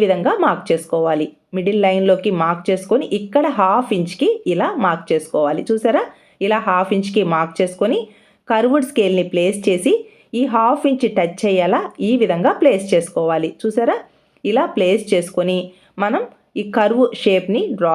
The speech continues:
చేసుకొని మనకి ఇక్కడ ఆర్మ్ హోల్ లూజ్ ఎంత ఉందో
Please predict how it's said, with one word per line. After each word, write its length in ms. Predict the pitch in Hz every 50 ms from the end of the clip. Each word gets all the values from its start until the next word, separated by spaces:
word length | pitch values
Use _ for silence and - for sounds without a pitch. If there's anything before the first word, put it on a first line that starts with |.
| 170 175 175
చేసుకొని 420 | 202 180 180 185 - 190 202 277 440 466 - - _ _ -
మనకి 180 | 214 226 233 254 247
ఇక్కడ 180 | 247 247 240 - - 180 190 190
ఆర్మ్ 240 | 202 233 269 269 285 277
హోల్ 180 | 240 240 202 190 190
లూజ్ 220 | 208 226 233 214 202 - - 170
ఎంత 200 | 175 196 196 202 233 208 185
ఉందో 180 | 180 175 185